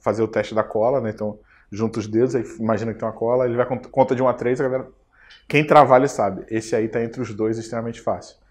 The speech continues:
Esse é o que você separa e hipnotiza, porque você vai brincar com a cabeça do cara. Mas, <clears throat> por que que eu tô falando disso tudo?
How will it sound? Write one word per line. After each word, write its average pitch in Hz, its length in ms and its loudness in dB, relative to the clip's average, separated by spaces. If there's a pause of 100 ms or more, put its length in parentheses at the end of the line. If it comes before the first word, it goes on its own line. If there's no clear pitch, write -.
(260)
Esse 98 200 -6
é 117 40 0
o 110 60 -4
que - 60 -16
você 123 100 -2
separa 127 520 4
e 139 40 -2
hipnotiza, 139 480 -8
porque - 140 -20
você 147 80 -6
vai 135 180 -4
brincar 131 480 -4
com 117 60 -2
a 117 40 -6
cabeça 110 320 -8
do 117 80 -10
cara. - 260 -8 (800)
Mas, 110 1160 -2
<clears throat> - 40 -20
por 175 880 6
que 139 60 -4
que 147 60 2
eu - 20 4
tô 170 80 6
falando 151 160 6
disso 135 140 -8
tudo? 107 320 -6